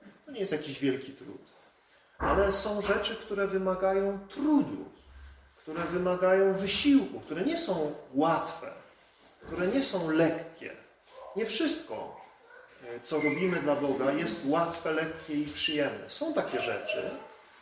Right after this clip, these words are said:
ale są też inne, które wymagają trudu. Nawet Biblia mówi, że miłość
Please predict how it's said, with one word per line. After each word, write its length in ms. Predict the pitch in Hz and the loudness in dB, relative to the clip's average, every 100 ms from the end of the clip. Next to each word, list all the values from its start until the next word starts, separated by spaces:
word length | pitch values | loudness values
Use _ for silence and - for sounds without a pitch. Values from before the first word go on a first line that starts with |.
| - - - - - | -20 -20 -20 -20 -8
ale 220 | 143 117 | -4 -2
są 240 | - 185 | 0 0
też 280 | 185 190 - | 0 -2 -4
inne, 320 | 147 135 135 | -2 -2 -4
które 280 | 175 - 165 | -6 -6 -6
wymagają 680 | 165 165 165 170 175 180 180 180 - - - - | -6 -4 -4 -2 0 0 -2 -4 -10 -14 -14 -4
trudu. 420 | 262 302 294 - | 4 4 4 2
Nawet 300 | 170 214 202 | 0 2 0
Biblia 340 | 208 202 196 190 | -2 0 2 2
mówi, 340 | 214 196 190 | 0 -4 -4
że 160 | 185 180 | -2 0
miłość 800 | 240 330 202 117 110 - - | 2 4 4 4 2 -6 -10